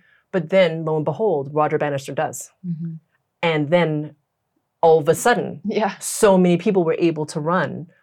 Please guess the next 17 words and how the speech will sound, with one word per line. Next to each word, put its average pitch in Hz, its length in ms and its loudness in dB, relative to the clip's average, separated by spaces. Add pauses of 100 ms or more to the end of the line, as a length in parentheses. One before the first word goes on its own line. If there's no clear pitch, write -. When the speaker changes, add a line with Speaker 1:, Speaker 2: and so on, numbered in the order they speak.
(120)
Speaker 1:
a 156 60 -2
mile 151 400 0
under 143 160 -6
four 143 180 -8
minutes, 170 280 -2
and 151 100 -12
then 143 60 -6
it 135 60 -8
got 131 140 -14
faster 143 280 -8
and 135 120 -14
faster - 300 -14
and 139 80 -16
faster 120 320 -18
and 135 100 -20
faster. 208 520 -8 (680)
And 147 560 -4